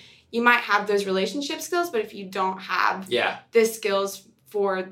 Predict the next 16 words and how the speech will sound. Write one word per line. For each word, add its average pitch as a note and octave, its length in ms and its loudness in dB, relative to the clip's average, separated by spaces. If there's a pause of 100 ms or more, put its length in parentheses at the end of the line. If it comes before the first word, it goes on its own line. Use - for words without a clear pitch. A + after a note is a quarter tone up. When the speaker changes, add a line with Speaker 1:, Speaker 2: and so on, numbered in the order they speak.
(120)
Speaker 1:
the F#3 100 -2
job F#3 480 2
that D4 160 -4
you're D#4+ 100 -4
trying D#4+ 320 -4
to D#4+ 100 -12
get, D#4 200 -6
if A3 200 -6
you're - 120 -4
Speaker 2:
Yeah. - 80 4 (160)
Speaker 1:
not G3 100 -6
really G3+ 220 -4
building G#3 420 -4
yourself F#3+ 400 -6
up A#3+ 280 -4
and, G3+ 260 -2